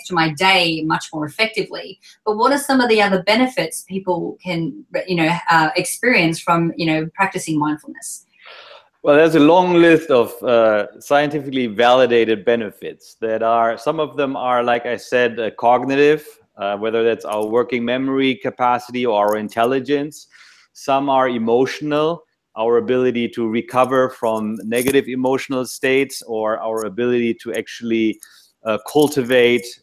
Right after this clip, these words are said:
Speaker 2: uh, positive emotional states. Some are physiological, um, you know, just our ability to restore allostasis, which is the state of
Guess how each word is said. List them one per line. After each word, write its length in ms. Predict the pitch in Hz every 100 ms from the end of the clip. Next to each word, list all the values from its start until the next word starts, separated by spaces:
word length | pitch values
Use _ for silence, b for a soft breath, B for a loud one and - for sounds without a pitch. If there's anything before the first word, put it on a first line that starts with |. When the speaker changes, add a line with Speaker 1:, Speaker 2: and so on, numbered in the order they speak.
| _
Speaker 2:
uh, 460 | 107 101 98 92 95 _ _ -
positive 480 | 127 131 131 139 147
emotional 560 | 147 131 143 139 147 139
states. 600 | - 147 143 147 - - b b b b b
Some 300 | - 147 151
are 80 | 143
physiological, 1300 | - 131 127 151 151 151 151 156 160 165 170 175 _ _
um, 500 | 117 110 107 104 104 - _ 147
you 100 | 120
know, 180 | 113
just 300 | 107 127 - 131
our 220 | 123 120
ability 580 | 113 123 131 135 127 113
to 500 | - 117 110 110 107
restore 760 | 110 120 - - - 123 127 131
allostasis, 960 | 117 123 113 - 117 120 120 147 131
which 160 | 117 123
is 140 | 110
the 120 | - 107
state 380 | - 117 120
of 180 | 113 104